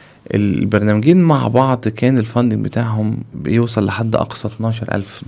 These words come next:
دولار بالسنة، وبيتحدد بيه عدد السيشنز، والشخص بيروح ياخد الثيرابي. لما جت ال إن دي آي إس اتغير شكل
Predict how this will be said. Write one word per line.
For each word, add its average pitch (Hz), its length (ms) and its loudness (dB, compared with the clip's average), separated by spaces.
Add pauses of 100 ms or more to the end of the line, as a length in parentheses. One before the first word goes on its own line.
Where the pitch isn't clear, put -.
دولار - 220 -8 (380)
بالسنة، 104 460 2
وبيتحدد 120 1500 2
بيه 120 120 4
عدد 113 220 4
السيشنز، 143 680 -2
والشخص 143 480 -2
بيروح 113 320 2
ياخد 113 420 -2
الثيرابي. 107 840 -2 (800)
لما 107 440 2
جت - 300 0
ال - 100 2
إن 143 180 2
دي 120 160 0
آي - 160 -2
إس 113 180 -8
اتغير 131 560 -2
شكل 123 420 -8